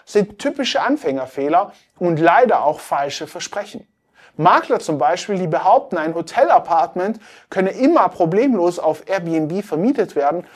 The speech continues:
obwohl das in vielen Fällen schlicht nicht erlaubt ist. Oder aber auch Agenturen, die mit besonders niedrigen Verwaltungsgebühren werben,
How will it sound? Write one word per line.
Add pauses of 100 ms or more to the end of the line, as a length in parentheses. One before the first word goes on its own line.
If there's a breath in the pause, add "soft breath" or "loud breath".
(160 loud breath)
obwohl
das
in
vielen
Fällen (160 soft breath)
schlicht
nicht
erlaubt
ist. (360)
Oder
aber
auch (300 soft breath)
Agenturen, (240 soft breath)
die
mit
besonders
niedrigen
Verwaltungsgebühren
werben,